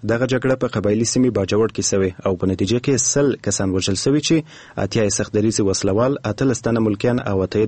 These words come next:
دولتي سرتیري دي. راپورونه وایي دیارلس پاکستاني سرتیري لا درکه دي او داسې اندېښنې شته چې شاید د طالبانو په ولکه کې وي. کارپوهان وایي دا لومړی ځل دی چې په افغانستان کې ډېره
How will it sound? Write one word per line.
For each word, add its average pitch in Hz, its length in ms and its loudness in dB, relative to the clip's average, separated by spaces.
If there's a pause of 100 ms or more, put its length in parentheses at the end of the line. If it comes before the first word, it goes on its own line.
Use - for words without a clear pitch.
دولتي 95 380 0
سرتیري 95 420 0
دي. 90 100 0 (720)
راپورونه 131 380 2
وایي 131 180 2
دیارلس 123 340 0
پاکستاني 113 440 0
سرتیري 117 360 0
لا 98 300 0
درکه 110 240 0
دي 143 140 2
او 135 100 2
داسې 127 320 0
اندېښنې 113 440 0
شته 151 120 0
چې 139 120 -2 (100)
شاید 127 220 2
د 123 140 -2
طالبانو 101 400 0
په 98 60 -2
ولکه 95 280 0
کې - 200 -2
وي. 95 100 2 (760)
کارپوهان 127 440 0
وایي 127 240 2
دا 120 80 2 (280)
لومړی 117 280 2 (120)
ځل 139 200 2
دی 101 80 2
چې - 180 -6
په 101 120 -2
افغانستان 120 440 -2
کې 127 240 0
ډېره 107 200 2